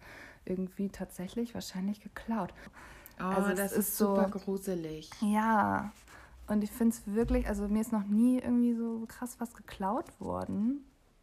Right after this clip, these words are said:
Speaker 1: Und ich realisiere das auch jetzt erst irgendwie, dass es wirklich weg ist.
Speaker 2: Ja.
Speaker 1: Und mein Helm, da war so ein Helmfach hinten dran, so eine komische Box da, da war mein Helm drin. Der war auch,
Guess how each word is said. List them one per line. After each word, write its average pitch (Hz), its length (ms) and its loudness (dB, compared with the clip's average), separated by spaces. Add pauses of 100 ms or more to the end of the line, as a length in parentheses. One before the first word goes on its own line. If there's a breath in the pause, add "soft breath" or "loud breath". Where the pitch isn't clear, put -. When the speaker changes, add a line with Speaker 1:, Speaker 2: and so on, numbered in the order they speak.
(120)
Speaker 1:
Und 202 120 -2
ich - 200 -6
realisiere 196 420 0
das 240 160 -2
auch - 100 -14
jetzt 165 280 -10
erst - 200 -8
irgendwie, 180 220 -4
dass 185 160 -6
es - 100 -18
wirklich - 220 -12
weg 208 160 -8
ist. - 240 -10 (240 loud breath)
Speaker 2:
Ja. 220 260 0
Speaker 1:
Und 254 320 2
mein 202 160 6
Helm, 214 380 4
da 180 160 4
war 190 80 2
so 208 80 -2
ein 196 60 2
Helmfach 214 580 2
hinten 175 260 -4
dran, 175 360 0
so 208 60 -2
eine 180 100 -2
komische 190 520 -4
Box - 460 -4
da, 170 260 2
da 190 120 0
war 196 100 2
mein 190 160 0
Helm 185 300 0
drin. 180 400 -2 (520 loud breath)
Der 180 160 2
war 185 200 6
auch, 208 220 4